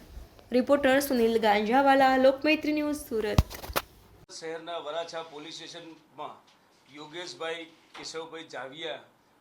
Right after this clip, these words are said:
Speaker 2: નામના વ્યક્તિએ પોતે વ-, વરાછા મિની બજારમાં ભાતની વાડીમાં પોતાનું રેસ્ટોરન્ટ ચલાવતા હોય,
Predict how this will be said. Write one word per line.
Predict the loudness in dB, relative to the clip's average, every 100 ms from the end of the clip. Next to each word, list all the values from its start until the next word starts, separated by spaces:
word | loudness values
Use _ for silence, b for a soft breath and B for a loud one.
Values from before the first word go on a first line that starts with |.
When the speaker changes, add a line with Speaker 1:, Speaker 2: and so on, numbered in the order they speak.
| _
Speaker 2:
નામના | -14 -10 -8 -8
વ્યક્તિએ | -10 -16 -18 -16 -16 -16 _ _ _ _ _ -20
પોતે | -20 -14 -12 -12 -14 -20 _ _
વ-, | -16 -16 -16 -16
વરાછા | -8 -8 -6 -8
મિની | -8 -12 -10
બજારમાં | -10 -8 -10 -10 -14
ભાતની | -12 -12 -12 -16 -10
વાડીમાં | -8 -8 -10 -12 -12
પોતાનું | -14 -12 -12 -12
રેસ્ટોરન્ટ | -14 -14 -12 -12 -10
ચલાવતા | -8 -6 -6 -8
હોય, | -8 -8